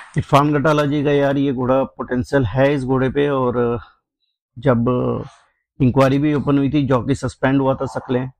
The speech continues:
जब fire power के साथ में good third हुआ था, फिर Evaldo के साथ में भी good second हुआ है। ये घोड़ा यार Alex Rosario के नीचे मैं उम्मीद करता हूँ जीते। मैसूर से Bangalore में एक मोक दी गई है घोड़े को और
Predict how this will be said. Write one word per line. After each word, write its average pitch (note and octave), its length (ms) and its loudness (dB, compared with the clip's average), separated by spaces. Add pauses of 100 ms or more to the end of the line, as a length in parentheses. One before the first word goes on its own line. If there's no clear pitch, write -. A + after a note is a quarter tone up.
(520)
जब A#2 500 0
fire B2 180 4
power A#2+ 280 0
के B2 80 -2
साथ A#2 160 0
में B2 160 0
good A2+ 160 -2
third B2+ 240 0
हुआ B2+ 160 0
था, B2+ 100 0
फिर B2+ 200 -4
Evaldo B2 400 0
के B2 80 -2
साथ A#2+ 180 0
में B2 180 0
भी B2 80 0
good A2 160 -4
second A2+ 380 -2
हुआ C3+ 140 -4
है। - 60 -12 (760)
ये D#3+ 40 -2
घोड़ा D#3 180 2
यार D#3 240 0
Alex C#3 320 -2
Rosario B2 440 0
के B2+ 60 0
नीचे B2 260 -2
मैं A#2+ 100 -2
उम्मीद A#2 300 -2
करता A#2+ 240 -2
हूँ A#2 120 -4
जीते। C#3+ 560 -2 (280)
मैसूर A#2+ 560 -2
से C3+ 300 0
Bangalore A#2+ 500 0
में B2+ 180 -2
एक - 200 -8
मोक B2 420 0
दी C3 160 0
गई B2+ 160 0
है C3 100 -2
घोड़े A#2 220 -2
को B2 240 -14 (1300)
और G#2 500 -4